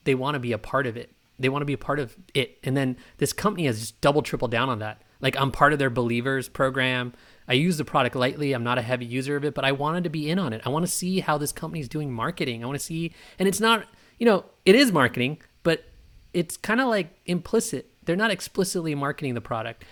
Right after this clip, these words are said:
They're just going with the wind, going, catching the tailwind and just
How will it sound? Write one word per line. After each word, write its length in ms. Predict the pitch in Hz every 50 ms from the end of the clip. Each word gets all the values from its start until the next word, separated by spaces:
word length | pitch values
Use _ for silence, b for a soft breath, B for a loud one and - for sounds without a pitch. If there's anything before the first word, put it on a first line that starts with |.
| B B B -
They're 140 | 156 170 180
just 240 | 208 220 - - -
going 540 | - 143 151 160 165 165 160 147 135 143 143
with 240 | 143 139 - - -
the 80 | 131 117
wind, 420 | 127 139 143 120 107 110 - - - _ _ _ _ _ _
going, 540 | - 143 151 156 156 - 139 139 143 135 127 - _
catching 340 | - - 180 - - 180 165
the 80 | 147 131
tailwind 420 | - - 151 151 151 143 131 123
and 80 | 120 110
just 180 | 120 113 -